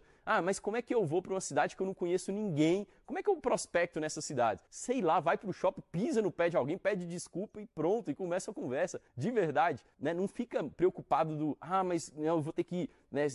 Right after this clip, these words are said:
seguir um script, porque senão não vai ser eficiente." Relaxa com relação a isso. O importante é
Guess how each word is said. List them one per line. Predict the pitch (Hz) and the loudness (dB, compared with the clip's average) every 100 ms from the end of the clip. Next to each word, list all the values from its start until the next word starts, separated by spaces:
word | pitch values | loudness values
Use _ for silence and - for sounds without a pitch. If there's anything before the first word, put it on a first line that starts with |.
| - | -6
seguir | - 147 | -4 -2
um | 180 | 0
script, | 175 - - 151 180 - - | -2 -6 0 2 2 -2 -6
porque | 151 | -6
senão | - 156 165 | 0 2 2
não | |
vai | 170 | 2
ser | 156 165 | 2 -2
eficiente." | - 151 160 - | -2 -2 -2 -4
Relaxa | - 131 170 143 160 | -2 2 4 4 2
com | 160 | -6
relação | 147 143 135 151 | -2 0 0 -2
a | |
isso. | 123 - | -4 -2
O | 127 | -6
importante | 156 151 - 156 180 - | -2 -2 0 -4 -2 0
é | 127 143 | 2 2